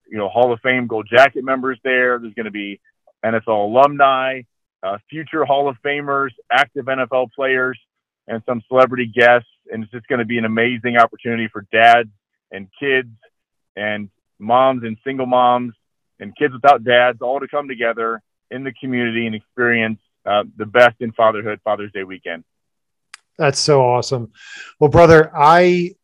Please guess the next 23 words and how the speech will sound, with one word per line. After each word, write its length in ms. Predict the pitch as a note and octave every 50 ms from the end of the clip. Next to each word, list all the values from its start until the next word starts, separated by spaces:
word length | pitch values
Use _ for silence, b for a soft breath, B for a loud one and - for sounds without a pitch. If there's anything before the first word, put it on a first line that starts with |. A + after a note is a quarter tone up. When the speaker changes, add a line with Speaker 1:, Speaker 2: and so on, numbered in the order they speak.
| _ _ -
Speaker 2:
I 200 | D3+ D3 E3 F#3
am 180 | F#3+ F#3 F3
convinced 600 | C#3 - E3 D#3 C#3+ D3+ C#3 C3 C3 - - - _ - C3
that 500 | B2 C3 C3 C3 B2+ C3+ C3+ - - - - _ _ _ _ _ _ _ _ _ -
nothing 560 | B2+ B2+ C#3 D#3+ E3 - - F3+ F3 E3+ E3
will 140 | D#3 D3+ C#3+
change 840 | D3 - - D#3 D3 C#3+ C#3+ C#3 C#3 C#3 C#3 C3+ B2 - - - _ -
our 300 | C#3+ C3+ C3+ C3 C3 A#2+
culture, 560 | - - - - C#3 D3 C#3+ - D#3 D3 C#3+
our 100 | C3+ B2+
society, 640 | A#2+ - - A2 - - C3+ C3 C3 C3 C3 B2+ B2+
our 80 | A#2+
country 400 | A2+ - - C3+ A#2+ - - C3
for 160 | - - C3+ B2+
the 140 | G#2+ A#2+
better 600 | A2 G2 F#2+ - C3 B2+ A#2+ A#2 G#2+ A2 A2 G#2 b b b b b b b b
more 760 | - A#2+ B2 B2+ C3+ D3+ D#3+ D#3 C#3+ C3+ A2+ G#2+ A2+ A#2 _ _ _ _ _ _ _ _ _ _ -
than 260 | B2 A#2+ C#3 C3+ B2+
if 340 | C3 B2 A#2+ A#2 - - - _ _ _ -
men 500 | A#2+ A#2+ B2+ C3+ D3 D3+ D#3+ E3 E3+ E3
will 180 | D#3 D3+ C3+ B2+
step 440 | - - - - C#3+ C3 - - -
up 280 | B2 A2+ - - -